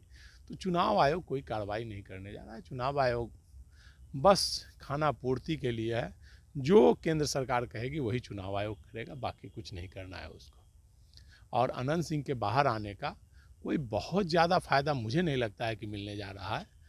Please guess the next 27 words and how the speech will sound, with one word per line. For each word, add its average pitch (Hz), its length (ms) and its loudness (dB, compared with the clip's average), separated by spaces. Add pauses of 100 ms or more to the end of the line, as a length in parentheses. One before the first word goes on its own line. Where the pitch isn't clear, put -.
हाँ, 135 200 -2
थोड़ा 117 300 -2
बहुत 120 260 -2
मिल 120 140 -6
सकता 110 360 -10
है, - 340 -14 (260)
क्योंकि 240 360 2 (120)
जैसे 143 500 2
ही 208 120 2
गोलबंदी 160 500 2
इधर 143 340 0
होगी, 110 400 -4 (1600)
अपर 143 240 2
कास्ट 127 320 2
की 123 80 -8
गोलबंदी 110 420 -4
होगी, 180 160 -4
वैसी 165 260 -4
पिछड़ी 160 380 -10
जाति 143 300 -4
दलितों 139 360 -8
की 156 100 -14
गोलबंदी 151 440 -6 (100)
और 170 200 0
तेज 101 260 -8
होगी। 78 320 -14 (520)
क्योंकि 262 360 2